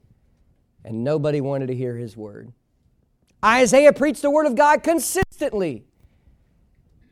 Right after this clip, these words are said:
and the people of God did not want to hear his word. So may I remind us about this thought? When the world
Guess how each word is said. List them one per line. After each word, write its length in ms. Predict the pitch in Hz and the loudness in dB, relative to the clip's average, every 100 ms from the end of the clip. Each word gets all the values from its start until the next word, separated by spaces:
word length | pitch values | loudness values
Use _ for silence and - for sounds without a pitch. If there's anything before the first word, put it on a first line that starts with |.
| _ _ _ _ _ _ _ _ _ | _ _ _ _ _ _ _ _ _
and 140 | 131 120 | -12 -10
the 40 | |
people 300 | 117 131 127 | -8 -8 -8
of 80 | 110 | -8
God 260 | 123 123 117 | -6 -6 -6
did 140 | 120 | -10
not 200 | 120 120 | -10 -10
want 180 | 113 117 | -12 -14
to 80 | 117 | -14
hear 400 | 110 117 101 101 _ _ | -12 -12 -12 -20 _ _
his 260 | - 113 - | -18 -18 -18
word. 300 | 120 - 117 _ _ _ _ _ _ _ _ | -20 -20 -20 _ _ _ _ _ _ _ _
So 140 | - | -6
may 160 | 175 190 | -2 0
I 40 | |
remind 380 | 190 175 185 202 | 0 0 -2 -2
us 140 | 190 | -4
about 220 | 175 165 156 | -2 -2 -2
this 180 | 180 | -4
thought? 360 | 185 190 202 _ _ _ _ _ _ - | -4 -4 -6 _ _ _ _ _ _ 0
When 180 | 202 220 | 4 6
the 80 | |
world 560 | 208 247 302 302 202 127 | 6 8 10 10 8 4